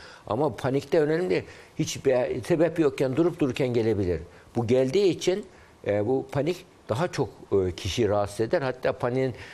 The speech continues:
mesela genellikle birlikte olan agorafobili bir panik vardır. Yani açık alan korkusu vardır. Belli alanlarda ortaya çıkar. Kişi kendini güvende hissetmediği alanlarda olursa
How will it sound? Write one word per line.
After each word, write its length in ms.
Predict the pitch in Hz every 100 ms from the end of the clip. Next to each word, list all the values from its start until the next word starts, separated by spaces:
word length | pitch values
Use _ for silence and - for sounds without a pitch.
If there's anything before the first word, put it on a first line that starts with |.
| - -
mesela 320 | - 117 110
genellikle 640 | 107 123 131 131 - 127
birlikte 320 | 107 110 -
olan 140 | 147 160
agorafobili 800 | 120 127 123 - 120 123 131 - -
bir 100 | 95
panik 380 | 107 95 90 87
vardır. 300 | 76 73 78
Yani 200 | 85 87 - -
açık 300 | 104 107 -
alan 240 | 117 101 98 -
korkusu 420 | 87 - - 87
vardır. 300 | 78 78 92 98
Belli 240 | 104 107
alanlarda 680 | 98 92 87 85 80 92 82 - -
ortaya 380 | 98 87 - 95
çıkar. 280 | - - 131 - - -
Kişi 240 | - 117 113
kendini 400 | 131 113 123 131
güvende 380 | 107 120 123 151
hissetmediği 680 | 120 - 147 - 123 113 110
alanlarda 560 | 110 110 113 113 101
olursa 500 | 113 127 151 175 175